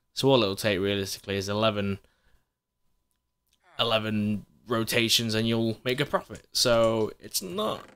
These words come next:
it's not great, but it's something. So for the stuff for the M E as well, we're gonna need this. Slime balls and string. Slime balls,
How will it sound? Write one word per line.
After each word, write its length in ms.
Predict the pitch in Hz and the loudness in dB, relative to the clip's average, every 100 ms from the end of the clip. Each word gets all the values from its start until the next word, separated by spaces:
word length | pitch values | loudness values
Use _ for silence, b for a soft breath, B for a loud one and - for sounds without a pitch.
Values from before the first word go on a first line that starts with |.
| _ _ _ _ - | _ _ _ _ -8
it's 100 | 294 | -2
not 180 | 330 | -2
great, 420 | - 117 175 208 143 | 2 4 4 2 2
but 220 | 143 - | 2 2
it's 200 | 151 - | -2 -2
something. 400 | 214 202 92 - _ _ _ _ | -2 -4 -10 -18 _ _ _ _
So 160 | - 143 | -4 -4
for 120 | 139 | -2
the 40 | 135 | -2
stuff 220 | 175 190 | -2 -2
for 80 | 151 | -4
the 180 | - | 0
M 160 | 127 117 | 0 2
E 120 | 113 | 0
as 160 | 104 - | 0 0
well, 140 | 101 | 0
we're 140 | 101 120 | 0 0
gonna 200 | 147 139 | 0 0
need 320 | 120 107 95 | 0 -2 -4
this. 460 | 95 82 - - - - | -6 -2 0 0 -2 -2
Slime 420 | - - 131 143 | 0 4 4 4
balls 320 | 143 143 139 | 4 6 4
and 100 | 120 | 2
string. 320 | 107 98 90 82 | 0 0 -2 0
Slime 420 | - 156 190 196 | 2 2 2 4
balls, 480 | 202 208 202 - | 6 6 4 0